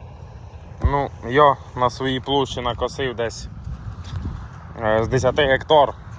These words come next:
десь, може, одинадцять, одинадцять з половиною тонн. Плюс-мінус. Будемо продавати, віса покажуть.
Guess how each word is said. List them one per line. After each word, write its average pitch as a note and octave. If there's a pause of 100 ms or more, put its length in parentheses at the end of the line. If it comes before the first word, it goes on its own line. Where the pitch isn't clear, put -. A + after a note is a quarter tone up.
(180)
десь, A#2
може, B2
одинадцять, A#2+
одинадцять A#2
з G2
половиною A#2+
тонн. A2 (1600)
Плюс-мінус. B2 (640)
Будемо B2
продавати, B2 (680)
віса A#2+
покажуть. G#2